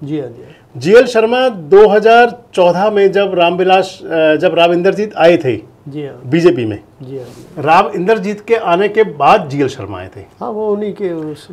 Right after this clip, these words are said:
Speaker 2: और नहीं, उनके उसमें नहीं थे। मैंने उनसे पूछा एक बार, तो उन्होंने
Speaker 1: हम्म।
Speaker 2: कहा, "नहीं, राव इंद्रजीत सिंह से अलग, अपना एक अलग कद बना लिया था उन्होंने बीजेपी के कैडर के अंदर।"
Speaker 1: अच्छा।
Speaker 2: वो कभी मनोहर लाल जी के नज़दीक थे, फिर वो ओपी धनखड़ के नज़दीक हो गए।
Speaker 1: हम्म।
Speaker 2: और जीएल शर्मा के लिए मेन बात यही रही कि उनका खूंटा इंद्रजीत, इंद्रजीत से मनोहर लाल, मनोहर लाल से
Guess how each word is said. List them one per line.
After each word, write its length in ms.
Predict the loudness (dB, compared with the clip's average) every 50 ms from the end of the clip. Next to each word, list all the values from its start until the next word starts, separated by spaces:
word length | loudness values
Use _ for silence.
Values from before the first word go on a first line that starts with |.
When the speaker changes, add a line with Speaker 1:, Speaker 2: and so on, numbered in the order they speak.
| -6
Speaker 2:
और 140 | -4 -4 -2
नहीं, 180 | -2 -2 -2 -2
उनके 220 | -2 -2 0 0
उसमें 200 | 0 0 0 0
नहीं 120 | -2 0
थे। 100 | -2 -2
मैंने 120 | -2 -2 -2
उनसे 160 | -2 -2 -4
पूछा 300 | -8 -8 -6 0 2 2
एक 200 | 2 2 0 0
बार, 120 | -2 -4
तो 160 | -4 -2 -2 0
उन्होंने 180 | 0 0 0
Speaker 1:
हम्म। 100 | -2 -2
Speaker 2:
कहा, 120 | -2 -2 -2
"नहीं, 200 | 0 -2 0 0
राव 240 | 2 0 2 0
इंद्रजीत 400 | -2 0 0 -2 -2 -2 -6 -10
सिंह 400 | -10 -12 -12 -8 -6 -6 -6 -8
से 260 | -10 -2 2 2 4 4
अलग, 360 | 4 4 4 4 2 0 -4 -12 -16 -20 -20 _ -6
अपना 280 | -6 -4 -2 -2 -2
एक 160 | -2 -2 -2 2
अलग 240 | 2 0 2 0
कद 100 | -2 -4
बना 200 | -2 -2 0 0
लिया 200 | 0 0 -2 -2
था 100 | -2 -4
उन्होंने 220 | -6 -6 -4 -4 -4
बीजेपी 380 | -4 -4 -4 -4 -4 -4 -6
के 80 | -8 -6
कैडर 320 | -2 -2 0 2 2 0
के 100 | 0 -4
अंदर।" 280 | -6 -6 -6 -8 -10 -12 -14 _ _ -18
Speaker 1:
अच्छा। 300 | -18 -18 -18 -20 -20 -20 -20 -20 -14 _ -8
Speaker 2:
वो 60 | -4
कभी 220 | -2 0 0 0
मनोहर 260 | 0 0 0 0 2 2
लाल 140 | 2 2
जी 100 | 2 0
के 100 | -2 0
नज़दीक 400 | 0 0 -2 -2 -8 -10 -6 -2
थे, 80 | -2 -2
फिर 180 | 0 0 -2 0
वो 140 | 0 0
ओपी 160 | 0 0 -2 -4
धनखड़ 280 | -6 -6 -4 -6 -6
के 80 | -6 -8
नज़दीक 300 | -10 -10 -12 -16 -20 -18
हो 100 | -16 -16
गए। 200 | -16 -16 -18 -20 _ -16
Speaker 1:
हम्म। 300 | -16 -16 -16 -16 -20 -20 -20 _ _ _ -4
Speaker 2:
और 80 | -4 -4
जीएल 420 | -4 -6 -6 0 2 2 2 2
शर्मा 320 | 0 -2 -4 -4 -4 -4
के 140 | -4 -6 -8
लिए 180 | -8 -6 -6 -2
मेन 260 | 0 0 0 2 2
बात 220 | 0 -2 0 0
यही 140 | 0 0 2
रही 160 | 0 -2 -4
कि 100 | -2 -2
उनका 220 | -2 -2 -2 -4 -6
खूंटा 340 | -4 -6 -6 -6 -4 -4 -4
इंद्रजीत, 500 | -2 -2 -2 -4 -4 -6 -8 -6 -6 -4
इंद्रजीत 380 | -4 -4 -4 -4 -4 -6 -8
से 160 | -8 -10 -10
मनोहर 260 | -8 -8 -6 -6 -4 -4
लाल, 200 | -2 -2 -2 -2
मनोहर 300 | -4 -4 -4 -4 -4 -4
लाल 200 | -4 -4 -4 -6
से 280 | -6 -6 -6 -6 -8